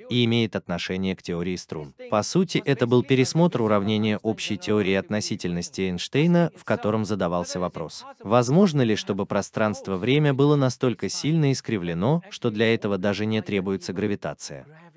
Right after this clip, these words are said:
И они показывают, что Каби пытался доказать этому Яо, что Син Дон Яо один из великих математиков, верно?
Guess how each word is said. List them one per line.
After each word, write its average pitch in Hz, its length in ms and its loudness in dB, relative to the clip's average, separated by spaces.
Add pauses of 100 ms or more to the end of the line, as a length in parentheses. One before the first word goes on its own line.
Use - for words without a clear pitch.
(260)
И 131 100 2
они 135 240 6
показывают, 107 580 2
что - 200 -2
Каби 104 260 0
пытался 104 460 -2
доказать 98 440 -2
этому 85 240 -4
Яо, 104 440 2 (100)
что - 220 -2
Син 160 300 2
Дон 104 180 2
Яо 127 500 4
один 110 300 0
из 95 100 -2
великих 95 420 -2
математиков, 98 680 -6
верно? 123 380 0